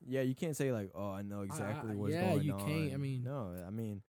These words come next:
Speaker 1: that's why, like you said earlier, you should know people's testimonies so you could say,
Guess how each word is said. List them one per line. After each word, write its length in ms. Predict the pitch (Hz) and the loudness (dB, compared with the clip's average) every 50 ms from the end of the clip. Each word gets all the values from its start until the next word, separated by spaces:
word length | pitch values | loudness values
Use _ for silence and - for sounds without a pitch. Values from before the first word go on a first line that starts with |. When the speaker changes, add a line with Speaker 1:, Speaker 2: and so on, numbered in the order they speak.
| _ _ _ _ _ - | _ _ _ _ _ -4
Speaker 1:
that's 200 | 117 117 - - | -2 -2 -2 0
why, 360 | 156 139 131 131 127 120 120 | 0 2 2 4 2 2 2
like 220 | 110 113 113 110 123 | 2 0 -2 -2 -2
you 60 | 110 | -4
said 220 | - - 123 110 | -4 -2 0 2
earlier, 360 | 110 117 127 135 127 120 113 107 | 2 4 4 4 4 4 2 2
you 220 | 107 107 107 110 117 | 2 2 0 0 -2
should 260 | - - 139 131 123 | 0 0 0 0 0
know 600 | 120 117 110 107 110 113 117 117 113 110 101 98 - | 0 0 0 2 2 2 4 4 4 2 2 0 -2
people's 360 | - 123 113 - 110 98 - - | -4 -4 -2 -2 -2 -4 -4 -4
testimonies 840 | - 107 113 120 - - 123 110 101 98 95 95 95 95 92 95 | -2 -2 -2 -2 -2 -2 -2 0 0 0 0 0 -2 -2 -4 -4
so 120 | - - 113 | -4 -2 0
you 140 | 107 107 107 | 0 0 0
could 140 | - 110 | -2 -4
say, 400 | - - 110 107 104 101 98 92 | -4 -4 -4 -4 -4 -4 -6 -10